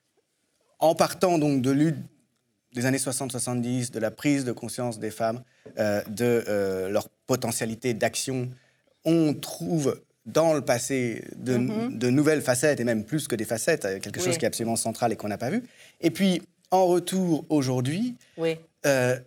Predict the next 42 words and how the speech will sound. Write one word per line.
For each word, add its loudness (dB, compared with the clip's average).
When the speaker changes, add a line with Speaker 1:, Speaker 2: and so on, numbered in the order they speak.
Speaker 1:
cette 0
histoire 2
de 4
la 4
destruction 0
de, 0
du -6
communalisme 2
et -2
des -2
communs 0
Speaker 2:
Mhm. 0
Speaker 1:
qui -4
passent 0
par, 2
euh, 2
l'assujettissement -2
des -8
femmes, -4
ça 2
renvoie 4
à 2
un 2
combat 0
actuel -2
Speaker 2:
Oui. 2
Speaker 1:
contre 0
le 2
néolibéralisme 0
qui -6
Speaker 2:
Com-, 2
Speaker 1:
passe 2
justement, -2
vous -4
montrez 0
très 0
bien 2
Speaker 2:
complètement. 0
Speaker 1:
dans -4
ce -8
dernier -4
livre, -2